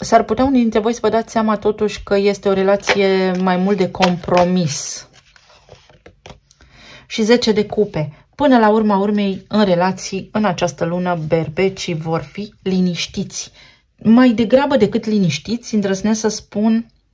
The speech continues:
că în această lună berbecii se vor convinge dacă persoanele la care se gândesc, cu care sunt într-o relație, sunt ceea ce trebuie pentru a mai fi în preajma lor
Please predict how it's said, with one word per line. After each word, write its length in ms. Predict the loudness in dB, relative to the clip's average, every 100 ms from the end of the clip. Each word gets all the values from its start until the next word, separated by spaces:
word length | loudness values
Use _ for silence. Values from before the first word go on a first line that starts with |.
| _ _ _ -4
că 120 | 0
în 80 | 2
această 380 | 2 -2 -2 -2
lună 260 | 0 0
berbecii 580 | -2 -4 -2 -4 -4 -10
se 140 | -6
vor 240 | -2 -2 -2
convinge 760 | 0 0 0 -2 -2 -2 -4
dacă 800 | -4 -4 -4 -8 -8 -4 -4 -6 -8 -18 -20 -20 -18 -2
persoanele 600 | 0 2 2 2 2 2
la 160 | 0
care 200 | -2 -2
se 180 | -2 -4
gândesc, 540 | -2 -2 0 -2 -2
cu 120 | -6 -4
care 220 | -2 -2
sunt 260 | -4 -8
într-o 300 | -6 -8 -2
relație, 680 | -2 -2 -2 -4 -6 -8 -8
sunt 240 | -4 -6
ceea 220 | -4 -4 -4
ce 160 | -6
trebuie 680 | -6 -4 -4 -4 -4 -4 -6
pentru 840 | -4 -4 -4 -8 -8 -6 -4 -4 -6 -8 _ _ -20 -20 -20 -20 -20 _ _ _ _ _
a 100 | 0
mai 160 | 4 4
fi 140 | 2
în 100 | 2
preajma 580 | 2 4 2 2 0 2
lor 440 | 2 4 4 4